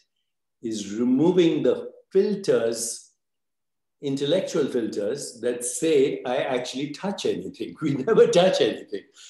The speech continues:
You know, now, now I spoke about this at the level of touch, but you don't even touch photons. When you look at this, you don't actually,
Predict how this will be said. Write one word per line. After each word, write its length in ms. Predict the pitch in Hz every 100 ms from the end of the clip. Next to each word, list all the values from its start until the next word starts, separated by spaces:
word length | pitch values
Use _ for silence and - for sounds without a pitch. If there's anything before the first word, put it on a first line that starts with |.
| -
You 240 | 175 127
know, 180 | 143 143
now, 200 | 139 143
now 280 | 135 143 139
I 200 | 139 156
spoke 460 | - - 160 160
about 280 | - 139 131
this 160 | 123 -
at 120 | 131
the 80 | 120
level 420 | 113 123 127 127
of 160 | 120 -
touch, 300 | 175 - - - _ _ _ _ _
but 160 | 131 123
you 160 | 131
don't 260 | 160 160 147
even 300 | 131 131 127
touch 380 | 123 120 - -
photons. 640 | - 165 180 107 98 90
When 120 | 110 120
you 120 | 123
look 200 | 156 170
at 160 | 135
this, 500 | 104 113 - - - _ _ _ _ _
you 100 | 131
don't 200 | 156 190
actually, 600 | 185 139 - 147 135 127